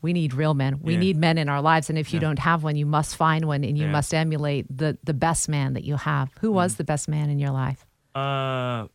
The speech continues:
Speaker 2: hmm, I don't know. Best man is, uh,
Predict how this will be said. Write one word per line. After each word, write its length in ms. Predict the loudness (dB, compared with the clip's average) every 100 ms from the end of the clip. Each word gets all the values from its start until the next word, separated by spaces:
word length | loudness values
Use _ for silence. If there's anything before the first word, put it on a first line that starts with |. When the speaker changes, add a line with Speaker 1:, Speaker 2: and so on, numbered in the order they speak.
| _
Speaker 2:
hmm, 440 | -8 -6 -6 -6 -10 -16 _ -12
I 80 | -8
don't 140 | -6
know. 360 | -4 -6 -6 -10 -14
Best 420 | -10 -8 -6 -6
man 280 | -6 -6 -6
is, 260 | -8 -10
uh, 380 | -10 -10 -8 -10